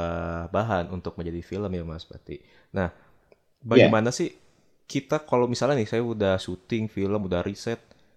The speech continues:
Speaker 1: nah, untuk membangun cerita menjadi narasi itu, itu bagaimana, Mas?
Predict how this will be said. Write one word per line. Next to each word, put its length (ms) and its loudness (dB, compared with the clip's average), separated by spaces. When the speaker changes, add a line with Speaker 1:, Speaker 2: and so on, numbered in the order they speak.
Speaker 1:
nah, 300 -2
untuk 320 -4
membangun 400 2
cerita 540 -2
menjadi 340 0
narasi 480 -2
itu, 240 -6
itu 160 -10
bagaimana, 420 -2
Mas? 280 -8